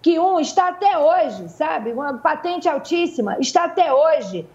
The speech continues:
é, e na cama por conta de violência, que ele foi lá defender,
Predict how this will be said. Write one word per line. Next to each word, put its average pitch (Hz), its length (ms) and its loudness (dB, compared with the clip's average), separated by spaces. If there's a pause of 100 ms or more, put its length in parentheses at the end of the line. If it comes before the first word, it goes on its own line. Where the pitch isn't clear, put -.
(120)
é, 277 680 2
e 339 140 -2
na - 160 0
cama 339 680 -2
por 311 160 -4
conta 320 260 0
de 269 120 -6
violência, 285 680 0
que 233 120 -2
ele 240 160 0
foi 294 260 2
lá 285 260 0
defender, 277 760 0